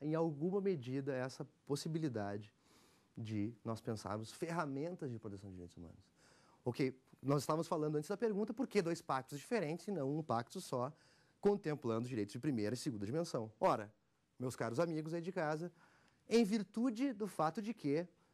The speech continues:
a, em mil novecentos e sessenta e seis, nós vivíamos um momento de Guerra Fria.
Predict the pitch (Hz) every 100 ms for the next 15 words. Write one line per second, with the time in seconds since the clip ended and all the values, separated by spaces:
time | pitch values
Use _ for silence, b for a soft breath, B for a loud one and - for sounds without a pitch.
0 | b _ 175 175 170 170 165 170 165 -
1 | 180 165 185 233 269 - 175 185 220 202
2 | 220 151 165 170 202 185 127 147 151 139
3 | b b 117 123 104 98 87 123 - 180
4 | 208 165 90